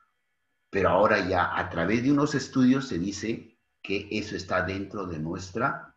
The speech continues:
biología, dentro de nuestra, eh, de nuestro, de nuestro, de nues-, del ser humano, está dentro.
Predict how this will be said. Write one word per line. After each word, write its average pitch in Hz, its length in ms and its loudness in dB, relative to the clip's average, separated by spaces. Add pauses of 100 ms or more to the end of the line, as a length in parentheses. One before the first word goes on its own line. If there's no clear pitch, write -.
biología, 90 1000 -6
dentro 95 380 -8
de 80 140 -8
nuestra, 85 680 -10 (420)
eh, - 420 -18
de 156 80 -12
nuestro, 147 580 -12 (120)
de 80 140 -12
nuestro, - 540 -14 (220)
de 85 120 -6
nues-, 78 320 -8 (540)
del 76 240 -12
ser 92 200 -2
humano, 76 480 -2
está 71 260 -8
dentro. - 400 -10